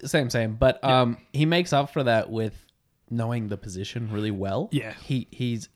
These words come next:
Speaker 1: like, I keep saying it with him, but that's what sets these guys apart at this level is, you know, every single person in the N F L is an athlete.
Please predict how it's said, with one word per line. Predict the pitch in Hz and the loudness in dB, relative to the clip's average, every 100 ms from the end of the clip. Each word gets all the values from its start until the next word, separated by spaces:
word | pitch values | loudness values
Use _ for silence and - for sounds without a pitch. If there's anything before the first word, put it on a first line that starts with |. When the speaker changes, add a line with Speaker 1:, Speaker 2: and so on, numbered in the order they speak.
| _ | _
Speaker 1:
like, | 87 - 135 | -12 -8 -8
I | |
keep | 143 262 | -4 -2
saying | - 139 | 0 0
it | |
with | 113 110 | 0 0
him, | |
but | 98 147 | 0 2
that's | 147 | 4
what | 202 151 | 4 4
sets | 160 147 | 2 2
these | 143 117 | 0 0
guys | 120 117 | 2 0
apart | 101 - 135 135 | -2 -2 0 0
at | 113 110 | -2 -8
this | 110 110 | -6 0
level | 131 127 104 | 2 2 -2
is, | 80 101 - - - - _ _ - | -4 -6 -8 -18 -20 -20 _ _ -6
you | 117 | -4
know, | 113 98 _ - | -2 -6 _ -6
every | 151 160 156 | -2 0 0
single | 143 139 127 | 0 -2 0
person | - 127 - | 0 0 -2
in | 104 | -6
the | 98 | -6
N | 95 | -6
F | - | -6
L | 117 | -6
is | 90 | -6
an | 87 | -8
athlete. | 113 - - | -10 -12 -18